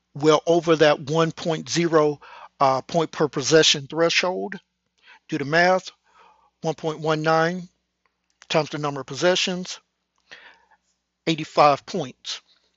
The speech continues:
Eighty-five points in the S E C on most nights is gonna be good enough to get you a win.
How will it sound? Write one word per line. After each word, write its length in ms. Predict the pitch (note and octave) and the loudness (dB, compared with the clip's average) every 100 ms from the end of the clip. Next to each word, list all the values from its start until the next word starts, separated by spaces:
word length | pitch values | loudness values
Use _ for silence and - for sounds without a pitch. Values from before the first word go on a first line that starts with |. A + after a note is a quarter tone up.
| _ - - - - - _ F3+ | _ -20 -20 -20 -20 -20 _ 0
Eighty-five 560 | A3 A3+ A3 F#3 E3 | 2 2 2 2 2
points 560 | - G3+ E3 - - - | -2 -2 -2 -6 -12 -10
in 80 | D#3+ | -6
the 140 | D3+ | 0
S 160 | D#3+ - | 0 0
E 80 | D#3 | -4
C 380 | - - E3+ D#3 | -4 -4 -6 -4
on 220 | D3+ D3+ | -4 -2
most 280 | D#3 D#3 - | -4 -4 -6
nights 300 | C#3+ C3+ D#3 | -6 -6 -8
is 100 | C3+ | -8
gonna 220 | D#3 C#3+ | -8 -6
be 120 | C#3+ | -8
good 220 | B2 D#3+ | -2 -2
enough 300 | D3 C#3+ C#3 | 0 -4 -6
to 80 | - | -8
get 340 | A#2 D3 - | -10 -8 -6
you 140 | D3+ C3+ | -6 -6
a 100 | D3 | -8
win. 420 | B2+ C3+ B2+ B2+ | -8 -10 -12 -14